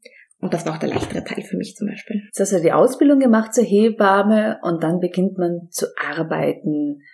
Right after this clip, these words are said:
Speaker 2: Wie beginnt man denn zu arbeiten als Hebamme? Macht man sich gleich selbstständig? Ist man, sucht man sich einen Job in einem Krankenhaus? Wie funktioniert das?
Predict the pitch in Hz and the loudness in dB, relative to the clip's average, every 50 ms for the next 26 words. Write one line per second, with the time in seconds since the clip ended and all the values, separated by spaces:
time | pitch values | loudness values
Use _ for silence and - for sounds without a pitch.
0 | - - - - - - _ _ _ 190 180 190 233 262 285 277 - - 269 339 | -20 -20 -20 -20 -20 -20 _ _ _ -8 0 0 2 4 4 2 2 2 2 0
1 | - - 262 233 233 240 220 - 226 - - 214 262 294 277 226 202 185 180 - | 2 2 0 2 2 0 -2 -2 -4 -6 -2 0 0 2 2 2 2 0 0 -2
2 | - - - - 151 165 165 165 - - - - - - - 160 170 180 175 170 | -4 -4 -4 0 0 0 0 0 -2 -4 -6 -6 -8 -10 -10 -4 -2 0 0 0
3 | 165 165 147 143 143 143 143 143 139 120 - - - - 156 - 190 170 175 156 | -2 -2 -2 -2 -2 -2 0 -2 -2 -2 -4 -4 -4 -6 -4 -4 -6 -4 -4 -8
4 | - - 170 151 147 - 262 262 - - 233 226 233 233 - - - 226 220 214 | -8 -2 0 2 4 4 2 2 2 2 4 4 4 2 0 0 2 2 4 4
5 | 220 214 220 220 220 220 226 220 - - 180 - - - 165 165 160 160 156 156 | 4 4 6 6 6 4 2 0 -4 -8 -8 -8 -6 -8 -8 -8 -6 -8 -10 -12
6 | 156 156 - _ _ _ _ _ - - 202 190 - 196 175 180 185 170 170 165 | -14 -16 -20 _ _ _ _ _ -2 0 0 0 2 -2 -2 -2 -2 -4 -2 0
7 | 165 165 160 160 160 - 160 156 - 175 160 160 160 160 160 - 214 233 262 269 | 0 0 0 -2 0 0 0 0 0 -2 -2 0 0 -2 -2 -2 0 0 0 0
8 | - 277 226 196 214 208 208 202 214 226 220 - - - - - _ _ _ _ | 0 -2 0 2 2 4 4 4 4 2 0 -4 -6 -6 -8 -12 _ _ _ _
9 | - 214 196 202 196 - - 202 175 185 - - 170 165 160 160 - 175 - - | -14 -8 -8 -8 -8 -6 -4 -4 -4 -4 -6 -8 -8 -8 -8 -10 -12 -14 -12 -14
10 | - | -18